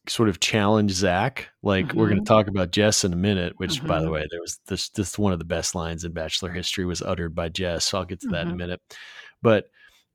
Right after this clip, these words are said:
Speaker 1: um, anyone who's sort of challenged him, he has
Speaker 2: Yeah.
Speaker 1: gone straight home.
Speaker 2: Yeah.
Speaker 1: So maybe he does want someone like Charity who's, you know, very passive and sort of go with the
Speaker 2: Mm-hmm.
Speaker 1: flow and fun,
Speaker 2: Mm-hmm.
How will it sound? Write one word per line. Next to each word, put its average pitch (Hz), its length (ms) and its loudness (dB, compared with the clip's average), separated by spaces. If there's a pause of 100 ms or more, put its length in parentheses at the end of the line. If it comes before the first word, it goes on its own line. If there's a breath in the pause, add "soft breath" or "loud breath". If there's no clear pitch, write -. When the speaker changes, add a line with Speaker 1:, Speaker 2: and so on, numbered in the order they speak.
(180)
Speaker 1:
um, 101 460 2 (240)
anyone 202 300 8
who's 196 160 8
sort 143 220 6
of 104 120 2
challenged 117 640 2
him, 92 360 -6 (520)
he 101 260 2
has 110 260 4
Speaker 2:
Yeah. - 60 -4
Speaker 1:
gone 110 240 6
straight 101 360 2
home. 104 440 0 (300)
Speaker 2:
Yeah. 151 300 -12
Speaker 1:
So 107 520 4
maybe 127 300 6
he 175 140 6
does 185 280 8
want 101 240 2
someone 104 220 2
like 90 120 -2
Charity 90 440 2
who's, 90 400 0
you 98 80 0
know, 85 240 -4 (240)
very 95 180 -2
passive 95 760 2
and 90 180 -4
sort 101 220 -2
of 90 180 -6
go 104 200 4
with 101 100 2
the - 60 -4
Speaker 2:
Mm-hmm. 80 100 -6
Speaker 1:
flow 95 300 0
and 90 100 -10
fun, 92 420 -2 (240)
Speaker 2:
Mm-hmm. 226 80 -4